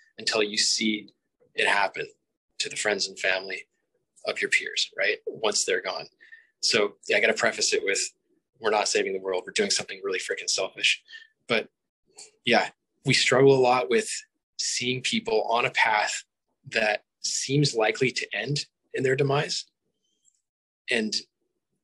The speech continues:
with them not being receptive to feedback, right? It happens time and time again where, you know, we see a colleague or a peer that's jumping in a way that makes it clear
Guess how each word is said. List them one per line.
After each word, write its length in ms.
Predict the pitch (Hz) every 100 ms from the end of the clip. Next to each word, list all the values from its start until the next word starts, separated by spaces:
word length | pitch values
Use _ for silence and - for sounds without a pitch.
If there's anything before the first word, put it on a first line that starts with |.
| -
with 160 | 135
them 180 | - 123
not 180 | 123 120
being 160 | 123 123
receptive 360 | - 123 123
to 100 | -
feedback, 460 | - 156 151 - - - -
right? 140 | 120 120
It 60 |
happens 400 | 127 123 127 117
time 200 | - 123
and 80 | 127
time 200 | 127 117
again 320 | 110 139 123
where, 240 | 113 107 - _ _ _ _ _ _
you 100 | -
know, 60 | - - _ -
we 80 |
see 220 | 80 101 101
a 60 | 98
colleague 400 | - 120 123 123
or 80 | 117
a 40 |
peer 320 | - 135 139 139
that's 440 | 107 - - - _ -
jumping 400 | 117 113 123 117
in 100 | 110
a 60 |
way 340 | 101 101 110 117
that 200 | 104 - _ - - _ -
makes 280 | 104 104 135
it 100 | -
clear 400 | 127 113 120